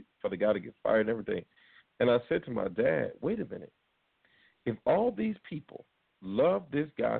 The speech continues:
so much and care about, 'cause he was from my hometown, if everybody loves him so much and cares about him so much and, you know, he's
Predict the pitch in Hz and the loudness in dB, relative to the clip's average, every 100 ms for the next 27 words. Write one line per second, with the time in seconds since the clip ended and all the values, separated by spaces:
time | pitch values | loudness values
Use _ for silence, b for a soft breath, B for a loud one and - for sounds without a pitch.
0 | 120 117 113 92 - - _ _ _ _ | -4 -2 -2 -6 -12 -18 _ _ _ _
1 | _ _ _ - - 143 110 98 127 113 | _ _ _ -12 -2 0 0 0 0 2
2 | 151 160 170 147 110 113 117 107 139 - | 0 0 0 0 0 -2 -6 -8 -10 -10
3 | - _ _ b b b - 123 - 165 | -16 _ _ b b b -6 -6 -2 0
4 | 190 226 208 190 147 131 151 185 180 160 | 0 0 -2 -2 -2 0 0 0 -4 -10
5 | 156 147 - 107 101 135 170 - 87 - | -8 -8 -6 -6 -2 -4 -4 -10 -14 -2
6 | 147 160 151 156 - - - - 175 - | -2 0 0 0 -2 -8 -6 -2 -2 -4
7 | - - _ b b - 117 104 104 110 | -10 -12 _ b b -6 -2 -2 0 -2